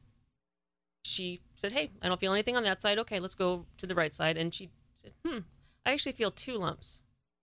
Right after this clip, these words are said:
"Oh, okay, interesting. I, I had only felt the one." And she said, "It, it probably is nothing. Um, again, you're young, you're in good health.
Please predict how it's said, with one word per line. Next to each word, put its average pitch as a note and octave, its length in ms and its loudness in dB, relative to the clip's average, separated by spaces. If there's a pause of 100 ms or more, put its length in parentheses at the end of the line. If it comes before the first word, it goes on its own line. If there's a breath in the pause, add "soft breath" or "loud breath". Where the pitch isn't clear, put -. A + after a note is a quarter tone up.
(500)
"Oh, A#4 180 -2 (520)
okay, A#3 280 -2
interesting. F3 360 -4
I, D#3+ 240 0
I E3 120 4
had D#3+ 120 2
only D#3 160 -2
felt D#3 200 -2
the D#3 80 -6
one." D3 240 -6 (540 soft breath)
And G3 80 -4
she A3 80 0
said, A#3 100 4
"It, A3 280 0 (160)
it - 140 -4 (140)
probably A#3 320 2
is G3+ 140 2
nothing. F#3+ 400 0 (320)
Um, D#3+ 420 -4 (140)
again, D#3+ 260 0
you're F3 100 2
young, F3+ 480 4 (600)
you're E3+ 160 0
in E3 100 -2
good E3 180 2
health. D#3 340 2